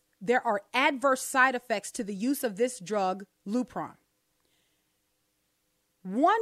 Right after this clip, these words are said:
expert in this article said that this drug should not under any circumstance be administered to anyone under the age of twenty-one, and we're using it to block puberty.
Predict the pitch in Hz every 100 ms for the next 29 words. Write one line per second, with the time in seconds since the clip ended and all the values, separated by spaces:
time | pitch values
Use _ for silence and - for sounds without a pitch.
0 | 415 _ _ 226 - - 175 156 - 196
1 | 208 202 180 165 - 143 180 185 _ -
2 | - 269 226 226 285 339 - 208 190 175
3 | 180 _ _ - - 277 208 - 202 247
4 | 277 247 220 - 285 330 311 285 247 -
5 | 208 190 - 185 226 - 190 220 262 -
6 | 220 - 226 240 220 185 208 202 147 196
7 | 185 - 208 185 175 170 156 _ _ -
8 | 190 214 220 202 320 285 190 170 _ _
9 | - 190 170 170 _ - 202 202 _ _
10 | - 254 214 151 -